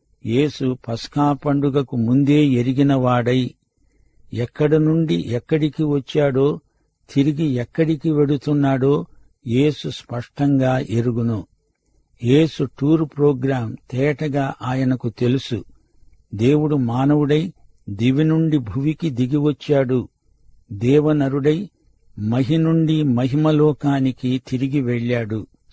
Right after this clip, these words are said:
శరీరము ధరించిన దేవుడు, అవతరించిన దేవుడు, అటు తన తండ్రి అయిన దేవునితో,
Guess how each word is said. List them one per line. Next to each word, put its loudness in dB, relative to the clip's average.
శరీరము 2
ధరించిన 2
దేవుడు, 0
అవతరించిన 2
దేవుడు, 2
అటు 0
తన 0
తండ్రి 2
అయిన 2
దేవునితో, 2